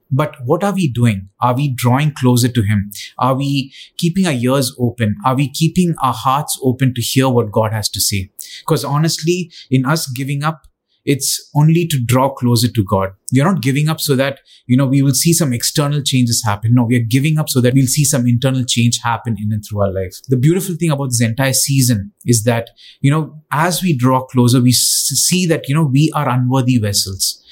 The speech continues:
But it's because of Jesus and because of His journey here on this earth,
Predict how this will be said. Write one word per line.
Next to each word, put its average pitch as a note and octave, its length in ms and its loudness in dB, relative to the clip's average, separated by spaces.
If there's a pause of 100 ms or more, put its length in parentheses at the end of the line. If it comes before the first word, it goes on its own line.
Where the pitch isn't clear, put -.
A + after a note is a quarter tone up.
(140)
But A#2+ 120 0
it's - 160 -6
because D#3 460 0
of C#3+ 140 0
Jesus B2 500 2
and A2+ 100 4
because E3 300 0
of D#3 120 -4
His D3 200 2
journey C3 360 2
here B2 220 2
on A#2+ 140 6
this G#2+ 180 2
earth, G2+ 200 -2